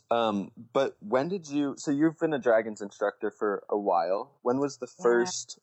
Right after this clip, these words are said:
Speaker 1: one that you did?
Speaker 2: Two thousand and ten. Um, I actually started unusually on the,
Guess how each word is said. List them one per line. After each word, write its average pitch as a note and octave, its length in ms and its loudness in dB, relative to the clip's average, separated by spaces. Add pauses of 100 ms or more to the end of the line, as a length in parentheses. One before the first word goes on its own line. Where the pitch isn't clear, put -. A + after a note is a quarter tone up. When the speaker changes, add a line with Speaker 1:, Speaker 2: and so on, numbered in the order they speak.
(280)
Speaker 1:
one A2 580 0 (120)
that F#2+ 300 0
you G2+ 280 -2
did? G2 340 0 (1080)
Speaker 2:
Two B3 260 -6
thousand A#3+ 400 2
and A3 160 -6
ten. G3+ 460 -2 (760)
Um, F#3 520 2
I G3+ 440 2
actually G3+ 340 0
started E4+ 720 0
unusually A3+ 880 0
on G3 280 -4
the, F#3+ 220 0